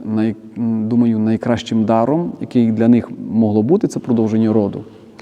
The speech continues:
Тому, е, це хороший є приклад того, як не слухатися злочинних наказів. В принципі, маємо і в сьогоднішньому Євангелії так само, е, цей приклад від мудреців. І це вже для нас такий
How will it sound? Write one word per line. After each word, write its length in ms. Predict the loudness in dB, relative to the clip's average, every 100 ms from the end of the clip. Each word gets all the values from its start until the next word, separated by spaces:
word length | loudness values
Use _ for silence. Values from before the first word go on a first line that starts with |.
| -20 -20 -20 -18 -20 -10 0
Тому, 380 | 4 4 4 0
е, 380 | 0 2 2 2
це 120 | 0
хороший 380 | 0 0 0 2
є 80 | 2
приклад 400 | 2 0 -2 -2
того, 220 | -2 0
як 340 | 2 0 -2 -6
не 420 | 0 2 4 4 2
слухатися 640 | 0 0 0 -4 -4 -4
злочинних 600 | -4 -6 -4 -4 -4 -6
наказів. 440 | -8 -6 -8 -10
В 400 | -16 -18 -20 -8
принципі, 400 | 2 2 4 2
маємо 400 | 4 4 4 4
і 60 | 2
в 60 |
сьогоднішньому 680 | 0 0 4 2 2 2 4
Євангелії 520 | 4 4 4 6 4
так 240 | 4 0 -4
само, 540 | -2 2 2 2 -2 -4 -2
е, 220 | 0 0
цей 200 | 0 0
приклад 480 | 2 0 2 -2 -4
від 240 | -2 -2 0
мудреців. 840 | 2 4 4 2 2 2 2 0 -10 -20 -20 -20 -20 -20 -18 -10
І 80 | -6
це 140 | -2
вже 200 | 2 2 2
для 180 | 0
нас 180 | 0 0
такий 280 | -4 -2 -2